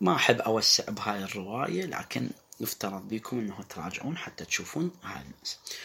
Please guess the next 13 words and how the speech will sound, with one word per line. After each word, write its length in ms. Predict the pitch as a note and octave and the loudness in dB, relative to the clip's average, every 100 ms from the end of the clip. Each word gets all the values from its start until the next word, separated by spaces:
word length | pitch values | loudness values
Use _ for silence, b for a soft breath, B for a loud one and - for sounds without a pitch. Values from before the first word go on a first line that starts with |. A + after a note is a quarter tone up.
| B - | B 8
الركن 420 | F3+ G#3 C4+ B3+ | 10 10 8 8
الثاني 460 | A3+ - A#3 A#3+ B3 | 6 4 2 4 4
في 120 | - | 4
الطهارة 600 | B2 - A#2 B2 D#3+ F3 | 2 2 2 2 2 0
المائية، 760 | D3+ G#2 G2 - F2+ F2+ E2+ - B B | 0 2 0 -2 -6 -6 -8 -12 B B
يأتي 360 | A#2 - - F3+ | 6 6 6 2
الكلام 480 | E3+ - E3+ E3+ E3 | 2 2 4 4 4
عنها 360 | E3 E3+ E3+ D#3+ | 4 4 2 0
إن 100 | C#3+ | 4
شاء 300 | - D3+ D#3 | 4 4 2
الله، 260 | D#3+ A3 - B B B B | 2 -2 -6 B B B B
والحمد 460 | A2 G2+ - A#2 F#2 | 4 4 -2 -4 -4
لله 460 | F#2 A2 G#2 F2 | -6 -6 -6 -8